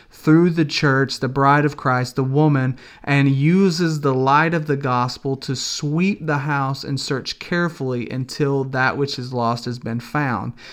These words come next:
And then there's rejoicing in heaven. See, the whole point of this is Jesus is answering the grumbling of the scribes and the Pharisees, who were upset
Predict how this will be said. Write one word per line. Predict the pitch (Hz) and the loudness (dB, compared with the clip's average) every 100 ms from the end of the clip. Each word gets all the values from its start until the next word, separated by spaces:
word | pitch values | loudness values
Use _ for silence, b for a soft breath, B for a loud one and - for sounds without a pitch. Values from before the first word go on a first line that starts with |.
| B - | B 0
And | 147 | 4
then | 156 156 | 6 6
there's | 147 139 | 4 2
rejoicing | 139 127 123 143 143 139 127 | -2 -2 2 4 4 0 -4
in | 120 117 | -4 -4
heaven. | 139 127 113 - B B B - | -2 -4 -6 -12 B B B -12
See, | 156 175 | -2 0
the | 165 143 | 4 2
whole | - 190 214 254 240 - - _ _ - - | 0 2 2 2 -2 -6 -20 _ _ -20 -18
point | - 220 202 175 | 0 6 6 4
of | 135 127 | 0 -2
this | 123 98 156 - - B B B B | -2 -4 -6 -10 -14 B B B B
is | 165 151 143 | 4 4 2
Jesus | 139 190 208 208 - | 2 4 4 2 0
is | 151 | -4
answering | - 151 175 170 156 143 | -2 0 0 0 0 2
the | 127 | 0
grumbling | 139 147 165 165 151 | 2 2 2 2 0
of | 135 | 0
the | 131 | -4
scribes | - 139 135 139 | -2 0 2 2
and | 139 | 0
the | 131 | -2
Pharisees, | 123 127 120 120 - 123 123 | -2 -2 -2 -4 -4 -4 -2
who | - | -2
were | 131 135 - | 0 0 0
upset | 131 - - - 196 135 - | -2 -2 -6 -2 0 0 -4